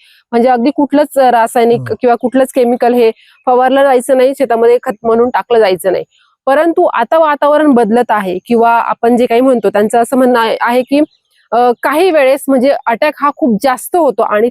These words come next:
Speaker 1: त्या परिस्थितीमध्ये अशा काही गोष्टी थोड्याफार प्रमाणामध्ये कराव्या लागतातच. अ, नक्कीच, अ, हे तुम्हाला माहिती आहे की सेंद्रिय शेतीमध्ये आपला अगदी कणभरही, अ, कुठलंच केमिकल वापरता येत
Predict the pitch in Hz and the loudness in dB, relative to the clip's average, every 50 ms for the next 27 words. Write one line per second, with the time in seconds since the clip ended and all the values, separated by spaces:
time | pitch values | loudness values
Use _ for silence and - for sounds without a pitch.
0 | - _ 302 277 277 294 - 277 269 277 - 269 226 254 254 247 226 185 196 226 | -2 _ -2 -2 0 0 0 0 0 0 -2 -2 0 0 2 2 2 2 0 0
1 | - - _ _ _ _ _ _ 220 233 - 320 294 302 302 311 247 269 277 - | -2 -2 _ _ _ _ _ _ -6 -4 -2 -2 0 0 0 0 0 0 -2 0
2 | - 320 294 - _ 302 277 269 294 339 - 339 311 311 302 277 269 269 269 269 | -2 -4 -4 -2 _ -2 0 2 0 0 0 0 0 0 0 0 0 2 2 2
3 | 269 269 254 247 262 - 226 214 214 214 214 220 226 208 208 - _ - 254 - | 2 2 2 0 0 0 0 0 2 2 2 2 2 0 -2 -2 _ -4 -4 0
4 | - 196 240 - - _ _ _ _ _ _ _ _ _ - 202 214 220 226 247 | 0 -2 -2 -2 -8 _ _ _ _ _ _ _ _ _ 0 0 2 2 2 2
5 | 269 285 285 - - 381 349 - 320 311 302 294 294 294 320 285 302 320 - 285 | 2 0 0 -2 -2 -4 -2 0 0 0 2 2 2 2 2 0 0 0 0 2
6 | 277 294 294 294 285 277 254 262 254 285 294 240 220 233 233 - 247 - - 240 | 2 2 2 2 2 2 0 0 0 0 0 2 0 0 -2 -4 -4 0 0 0
7 | 233 240 285 302 277 302 277 262 277 269 269 269 269 254 233 226 240 254 262 277 | 2 2 0 0 0 -2 -2 0 0 2 2 2 2 0 0 0 0 0 0 0
8 | 277 - - 220 226 220 208 254 285 269 - - 269 269 277 277 294 285 294 311 | -2 -2 0 0 0 0 0 0 -2 -2 0 0 0 2 2 2 2 2 0 -2
9 | 302 - - 233 226 220 226 220 - 262 240 - 254 254 - - 262 233 233 226 | -2 0 0 2 2 2 0 0 -2 -6 -2 -2 -2 -2 0 0 0 0 0 0
10 | - 247 233 226 208 202 - 226 214 226 247 233 214 220 | 0 0 2 2 0 0 -2 -6 -2 0 0 2 2 0